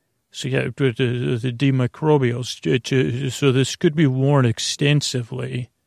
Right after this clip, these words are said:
and w-, you know, w-, while we don't suggest that,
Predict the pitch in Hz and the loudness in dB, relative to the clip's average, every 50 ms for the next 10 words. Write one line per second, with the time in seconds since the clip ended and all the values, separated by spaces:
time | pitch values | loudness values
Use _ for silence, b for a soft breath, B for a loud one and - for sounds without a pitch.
0 | _ _ _ _ _ _ - 156 139 143 135 135 139 160 170 170 165 170 160 147 | _ _ _ _ _ _ -2 0 2 2 2 2 0 -2 -4 -4 -4 -2 -2 0
1 | 147 135 123 127 151 165 160 151 147 135 131 131 135 143 143 135 117 - - - | 0 0 0 -2 -4 -4 -2 0 2 2 2 4 4 4 4 4 2 -2 -6 -8
2 | 120 117 120 - 180 202 202 - - - 131 113 113 117 120 - - - - - | -6 -4 -2 2 2 2 2 2 0 0 0 0 -2 -4 -8 -8 -10 -12 -12 -14